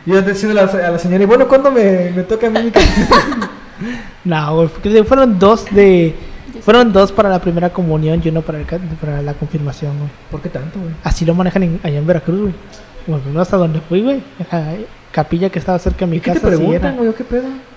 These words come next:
Speaker 2: No, no preguntes, carnal, el
Speaker 3: Pero
Speaker 2: chile
Speaker 3: estabas
Speaker 2: no me
Speaker 3: chiquito,
Speaker 2: acuerdo.
Speaker 3: ¿no?
Speaker 1: <laughs> Fue hace dos años, dice.
Speaker 2: No, no.
Speaker 1: <laughs>
Speaker 2: Eh,
Speaker 1: No, no, no
Speaker 2: creo,
Speaker 1: fue la pileta.
Speaker 2: creo,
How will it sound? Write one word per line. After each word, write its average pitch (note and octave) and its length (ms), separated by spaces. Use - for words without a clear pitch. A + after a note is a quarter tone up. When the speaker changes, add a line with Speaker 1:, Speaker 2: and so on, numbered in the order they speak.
Speaker 2:
No, D#4 120
no C4 420
preguntes, E3+ 580
carnal, F3+ 380
el F3 80
Speaker 3:
Pero C4+ 160
Speaker 2:
chile A#3 120
Speaker 3:
estabas A3+ 100
Speaker 2:
no G3 60
me F3+ 60
Speaker 3:
chiquito, G3 260
Speaker 2:
acuerdo. F4+ 300
Speaker 3:
¿no? G3 340
Speaker 1:
<laughs> - 60
Fue G3+ 120
hace G3+ 140
dos F3+ 200
años, D3+ 260
dice. - 300
Speaker 2:
No, E3+ 120
no. F#3+ 800
Speaker 1:
<laughs> - 160
Speaker 2:
Eh, G3+ 600
Speaker 1:
No, G#3+ 60
no, B3 60
no B3 100
Speaker 2:
creo, B3+ 180
Speaker 1:
fue F#4+ 100
la - 80
pileta. F3 380
Speaker 2:
creo, A#3+ 340